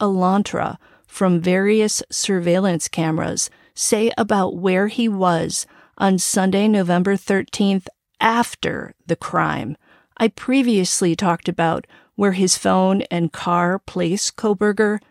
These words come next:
leading up to the crime and during the crime and immediately after it, but I didn't talk about what Kohberger's cell phone and car locations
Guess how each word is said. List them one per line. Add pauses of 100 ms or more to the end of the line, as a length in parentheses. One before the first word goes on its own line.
(240)
leading
up
to
the
crime (380)
and
during
the
crime
and
immediately
after
it, (400)
but
I
didn't
talk
about
what
Kohberger's
cell
phone
and
car
locations